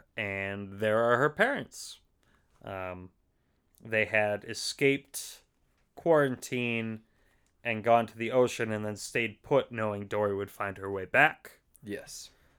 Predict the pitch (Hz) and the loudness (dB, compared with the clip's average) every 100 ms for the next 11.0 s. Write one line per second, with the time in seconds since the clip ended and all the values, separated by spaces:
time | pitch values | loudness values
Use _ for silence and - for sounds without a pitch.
0 | _ _ - 95 92 87 85 _ _ _ | _ _ -10 -6 -6 -8 -16 _ _ _
1 | 113 101 98 98 98 117 147 135 131 123 | -6 -4 -4 -4 -2 2 2 4 4 2
2 | - 113 101 101 160 208 202 196 185 175 | 2 -2 0 -6 -4 -4 -2 -2 -4 -6
3 | _ _ _ - - 123 117 107 - 117 | _ _ _ -20 -12 -6 -4 -4 -4 -6
4 | 101 110 104 - 147 131 127 - - - | -6 -10 -10 2 6 8 8 4 -10 -18
5 | - - - _ 117 110 110 110 110 107 | -18 -20 -20 _ -4 0 2 2 0 0
6 | 110 107 104 104 104 104 98 104 101 101 | 2 2 2 0 0 0 -4 -8 -4 -4
7 | 98 - 104 101 95 104 101 98 101 95 | -4 -8 -6 -6 -6 -8 -8 -10 -10 -8
8 | - 101 95 101 104 101 98 98 113 120 | -4 -2 -4 -6 -6 -6 -6 -2 4 6
9 | 110 104 - 95 95 - 107 101 101 95 | 4 0 -8 -12 -12 -4 -2 -2 -4 -8
10 | 95 - 113 - 92 90 - - - _ | -6 0 0 0 -10 -12 -14 -14 -16 _